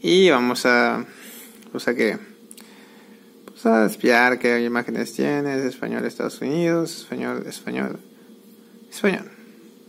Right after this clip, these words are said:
Todas las regiones, somos de México nosotros. Comenzar. Hola. Configuración del cu-, si quieres configurar este dispositivo para tu organización, primero debes conectarte a una red y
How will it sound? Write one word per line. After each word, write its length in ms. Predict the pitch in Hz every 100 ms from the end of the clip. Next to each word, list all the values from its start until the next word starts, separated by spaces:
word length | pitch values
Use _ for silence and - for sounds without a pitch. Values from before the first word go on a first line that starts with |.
| - - - - - - - - - - - -
Todas 200 | 131 123
las 80 | 127
regiones, 360 | - 180 175
somos 280 | 160 147 143
de 80 | 135
México 500 | 135 135 - - 131
nosotros. 800 | 120 120 135 - 214 214 - - - - - - - - - - - - - -
Comenzar. 420 | - - 139 - - - - - -
Hola. 420 | 127 151 151 151 - - - - - - - - - - - - - -
Configuración 800 | 190 135 131 127 123 127 131 127
del 220 | 127 127
cu-, 420 | - 131 131 -
si 140 | 135 -
quieres 280 | 147 156 151
configurar 400 | 135 131 127 131
este 140 | 151
dispositivo 340 | 151 127 135 139
para 180 | 139
tu 80 | 135
organización, 380 | 123 123 120 156
primero 220 | 147 139
debes 280 | 139 135 143
conectarte 520 | - 127 123 127 131
a 60 | 135
una 160 | 131
red 260 | 127 175 185
y 160 | 156 180